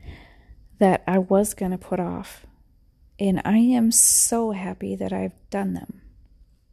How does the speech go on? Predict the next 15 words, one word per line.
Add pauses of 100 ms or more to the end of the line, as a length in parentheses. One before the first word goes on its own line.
(840)
because (1300)
it's
going
to
be
probably
a
good
solid
six
months
to
a
year
before